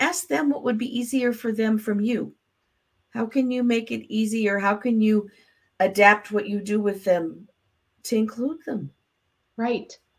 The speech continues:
Speaker 2: right. And covid long haul is not made up.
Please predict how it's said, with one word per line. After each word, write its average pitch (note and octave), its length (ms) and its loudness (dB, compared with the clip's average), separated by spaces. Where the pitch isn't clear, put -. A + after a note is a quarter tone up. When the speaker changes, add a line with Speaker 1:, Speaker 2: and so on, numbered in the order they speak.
Speaker 2:
right. A3+ 420 -2
And G#3+ 640 -2
covid D4+ 560 0
long A3+ 400 2
haul F#3 600 -4
is G3 200 0
not A3+ 400 -2
made G3 340 -4
up. - 440 -6